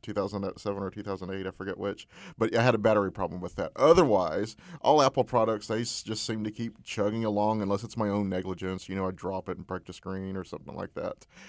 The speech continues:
And, uh, I, that's why I like them. They're tough. You know, that's one good thing about that aluminum frame and everything. And it's, they're well designed. They have fewer breakable parts on them than a lot of other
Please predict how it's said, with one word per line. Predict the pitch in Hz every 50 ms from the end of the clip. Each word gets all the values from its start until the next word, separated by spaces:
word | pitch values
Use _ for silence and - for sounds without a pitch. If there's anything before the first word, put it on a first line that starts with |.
| - - -
And, | - 117 117 117 113 113 107 110 104
uh, | 110 110 107 104 101 87 - -
I, | 113 120
that's | 117 117 127 139 143 -
why | 127 113 104 107
I | 104 104 104
like | 98 90 87 80 90 -
them. | - 85 90
They're | 85 82
tough. | 95 - - 131 127 123 120 120 120 - - - - 98
You | 95
know, | 92 92 90
that's | 101 101 - -
one | 107 107 104 98
good | 107 104 107
thing | 107 101 101
about | 95 92 90
that | - 95
aluminum | 90 90 98 101 98 98 98 92 95
frame | - - 95 95 95 92 95 95 95 92
and | 92
everything. | 92 90 92 98 - 90 95 95 95 92
And | 92 95 95
it's, | - 98 101 - - - - _ - - - - -
they're | 107 107
well | 101 107 117 120 113
designed. | 117 107 104 117 104 104 104 104 104 104 104 101
They | 101 98
have | 104 110 104 101 98 - _ _ _ _ _ _ -
fewer | - - 123 123 120 113
breakable | 104 95 - 104 110 113 110 113 101 101 98
parts | - - 98 98 104 101 - -
on | 110 98 98 95
them | 101 98 98 98 98
than | 92 101 98
a | 98 98
lot | 104 104 98 98
of | 90 98
other | 95 98 101 98 98 -